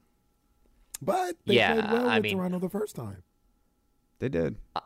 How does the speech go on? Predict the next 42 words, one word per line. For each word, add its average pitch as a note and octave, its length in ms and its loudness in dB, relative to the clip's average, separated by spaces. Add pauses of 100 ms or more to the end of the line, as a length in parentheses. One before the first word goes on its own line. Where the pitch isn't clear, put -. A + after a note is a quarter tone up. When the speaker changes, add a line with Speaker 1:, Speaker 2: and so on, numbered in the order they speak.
(380)
Speaker 2:
I F3+ 120 4
don't B3+ 140 4
know E3 120 6
how C3 180 0
Toronto's F#2+ 480 -2
that D#2 180 -6
bad. C#2+ 300 -12 (580)
Like, G#2 140 -4
I, G#2+ 160 2
I, A2 200 2
I A2+ 100 -4
don't. F#2 260 -8 (340)
Like, A2+ 180 -8 (540)
the A2 100 -2
fact C#3 280 2
that A2+ 180 -2
they're, A#2 280 0
I A#2 160 -6
mean F#2+ 280 -6 (180)
Speaker 3:
There's, D3+ 240 2
they, D3+ 220 2
they D#3+ 120 0
Speaker 2:
like F3 80 -2
Speaker 3:
gotta C#3+ 160 2
be F#2 120 0
at C#2+ 100 -4
war F2+ 340 2
or E2 60 -2
something. F2 360 -6
Like, F2 180 -6
there's B2+ 200 0
gotta B2+ 220 4
be G#2 100 -2
something G#2 400 -2
in F#2 100 0
that D2 200 -2
locker F#2+ 320 4
room D#2+ 260 -4
that's D2+ 160 -8
got D#2 260 0
Speaker 2:
<laughs> - 0 -
Speaker 3:
them. D2+ 280 -6